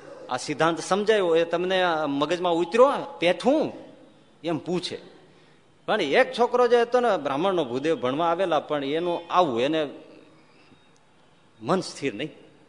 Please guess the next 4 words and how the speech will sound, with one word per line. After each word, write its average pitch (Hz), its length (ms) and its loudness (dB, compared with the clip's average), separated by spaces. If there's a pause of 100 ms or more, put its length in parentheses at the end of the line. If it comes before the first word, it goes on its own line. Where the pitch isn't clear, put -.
(1900)
એટલે 156 460 0 (2750)
આજુબાજુ 175 340 -2
જોઈ 147 200 -2
રાખે. - 380 -8